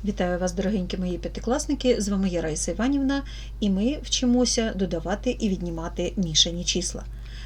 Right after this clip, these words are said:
Ви пам'ятаєте, щоб знайти суму чисел,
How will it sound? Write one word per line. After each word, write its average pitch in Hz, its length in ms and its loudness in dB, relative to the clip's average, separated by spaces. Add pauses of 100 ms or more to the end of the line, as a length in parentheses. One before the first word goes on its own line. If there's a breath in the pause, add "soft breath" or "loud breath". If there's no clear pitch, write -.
Ви 269 240 0
пам'ятаєте, 254 760 0 (200 loud breath)
щоб 208 220 2
знайти 202 540 2
суму 170 500 0 (200)
чисел, 196 440 0